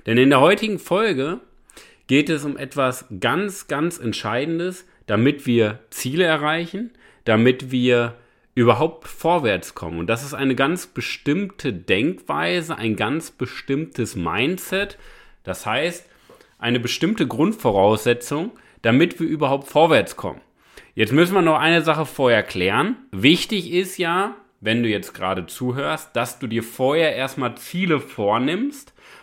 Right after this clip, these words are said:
und Weiterentwicklung vornimmst. Das heißt, dass Ziele und Wachstum für dich auch im Vordergrund stehen.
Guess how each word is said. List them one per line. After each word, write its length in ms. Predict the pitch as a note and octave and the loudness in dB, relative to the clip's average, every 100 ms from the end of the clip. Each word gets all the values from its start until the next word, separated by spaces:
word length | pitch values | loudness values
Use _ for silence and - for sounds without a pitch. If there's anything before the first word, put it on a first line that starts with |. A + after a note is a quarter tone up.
| - | -4
und 200 | B2+ B2 | 0 4
Weiterentwicklung 840 | C#3+ F#3 G3+ C3 A2 G#2 A2 G2 F#2 | 6 4 2 -2 -4 -4 -4 -6 -6
vornimmst. 580 | - E2+ E2 D2+ - | -8 -8 -8 -10 -12
Das 160 | E2+ - | -12 -4
heißt, 380 | G2+ D#3 G3 - - _ | 0 0 -2 -12 -20 _
dass 320 | - G#2 - | -2 -2 -2
Ziele 320 | - E3 A3 G#3 | -2 0 2 2
und 260 | A#2 G2 | 2 0
Wachstum 560 | - A#2+ - - F3+ A3 | 0 0 -4 -6 -4 -4
für 200 | - A2 | -4 -4
dich 340 | E2+ D3+ - | -2 -2 -2
auch 340 | C3 C#3 D3 - - _ - | -2 0 -2 -8 -20 _ -10
im 100 | D3 | -8
Vordergrund 800 | - G3+ A3 B2 F2+ F2 D#2+ | -4 0 2 2 0 -8 -10
stehen. 320 | - - G1+ | -12 -14 -16